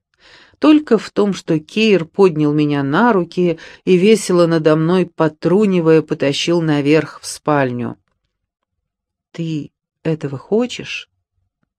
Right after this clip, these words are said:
«Да, хочу. Могу дать расписку. Принеси мне булавку и листик бумаги. Я наколю это значками из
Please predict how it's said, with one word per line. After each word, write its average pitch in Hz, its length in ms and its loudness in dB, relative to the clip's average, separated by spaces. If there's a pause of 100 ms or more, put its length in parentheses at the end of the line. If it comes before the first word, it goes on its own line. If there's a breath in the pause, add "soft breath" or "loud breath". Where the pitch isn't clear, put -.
«Да, 185 240 0
хочу. - 540 -10 (640 loud breath)
Могу 208 280 2
дать 202 380 0
расписку. 165 840 -4 (520 soft breath)
Принеси 175 460 -2
мне 151 180 0
булавку 143 580 0
и 143 60 0
листик 190 360 -4
бумаги. 147 540 -4
Я 165 240 0
наколю 170 580 -2
это 226 380 0
значками 180 800 -2
из 139 340 -6